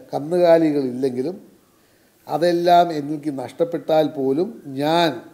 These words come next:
എൻ്റെ ദൈവത്തിൽ ഞാൻ സന്തോഷിക്കും, എൻ്റെ സന്തോഷം എൻ്റെ ദൈവത്തിൻ്റെ രക്ഷയിലാണ്." അപ്പോൾ മനസ്സിലാക്കണം. ഹല്ലേലൂയ. നിങ്ങൾക്കൊന്ന് വായിക്കാം കേട്ടോ. യഥാർത്ഥ ആ തർജ്ജമ ചിലപ്പോൾ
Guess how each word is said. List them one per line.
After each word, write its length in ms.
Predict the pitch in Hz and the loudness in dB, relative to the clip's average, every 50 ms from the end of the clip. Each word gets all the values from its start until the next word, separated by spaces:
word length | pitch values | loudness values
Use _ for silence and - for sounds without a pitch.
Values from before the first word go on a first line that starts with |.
| _ _ - | _ _ -10
എൻ്റെ 340 | 147 151 147 156 165 156 - | -8 -8 -8 -6 -6 -6 -6
ദൈവത്തിൽ 680 | 143 131 139 143 147 151 151 170 170 170 165 180 180 196 202 202 - 131 131 | -4 -4 -4 -2 -2 -2 0 -2 -2 -2 -4 -8 -8 -8 -8 -12 -14 -12 -10
ഞാൻ 200 | 135 139 147 156 156 | -8 -6 -6 -6 -8
സന്തോഷിക്കും, 800 | 135 - - 120 120 123 135 165 175 156 - 185 147 - 208 233 269 302 285 - - _ _ _ _ _ _ _ _ - | -10 -12 -14 -14 -10 -6 -4 -2 -2 -2 -4 -8 -8 -8 -8 -6 -6 -8 -12 -14 -20 _ _ _ _ _ _ _ _ -4
എൻ്റെ 280 | 160 151 156 165 165 175 | -2 -2 -2 -2 -2 -4
സന്തോഷം 720 | 165 - 156 139 147 147 165 175 180 170 175 - 196 202 208 208 - - - _ _ _ - | -2 -2 -4 -4 -4 -4 0 0 0 0 0 -2 -6 -6 -6 -10 -18 -20 -20 _ _ _ -14
എൻ്റെ 180 | 143 131 135 147 | -12 -10 -10 -8
ദൈവത്തിൻ്റെ 680 | 127 139 139 147 147 143 147 147 143 147 143 147 147 151 151 - - - 117 | -6 -6 -6 -6 -6 -8 -12 -16 -14 -10 -6 -4 -4 -4 -6 -8 -16 -14 -14
രക്ഷയിലാണ്." 840 | 123 117 - - - - 147 143 139 139 139 123 123 123 123 117 110 - _ _ _ _ _ _ _ _ - | -14 -14 -14 -16 -12 -8 -6 -6 -4 -4 -6 -6 -8 -8 -10 -12 -16 -18 _ _ _ _ _ _ _ _ -10
അപ്പോൾ 140 | 127 175 196 | -6 -6 -4
മനസ്സിലാക്കണം. 480 | 185 185 170 - 208 214 208 190 147 110 - - _ _ _ _ _ _ _ _ _ _ - | -4 -4 -6 -6 -6 -6 -6 -6 -8 -10 -12 -20 _ _ _ _ _ _ _ _ _ _ -6
ഹല്ലേലൂയ. 420 | 151 160 175 180 185 190 185 170 | -2 -2 0 0 0 2 2 2
നിങ്ങൾക്കൊന്ന് 320 | 156 147 156 156 175 160 160 | 0 0 -2 -6 -4 -2 0
വായിക്കാം 340 | 151 147 160 160 170 180 156 | 0 2 2 2 2 2 2
കേട്ടോ. 160 | 147 127 127 | 0 -2 -2
യഥാർത്ഥ 380 | 127 131 127 131 139 139 131 143 | -2 -2 -2 -2 -2 -2 -2 -2
ആ 80 | 139 | -4
തർജ്ജമ 420 | 139 131 147 135 127 139 151 147 156 | -2 -2 -4 -4 -2 -4 -4 -2 -2
ചിലപ്പോൾ 300 | 156 147 143 139 151 | -2 -2 -2 -4 -4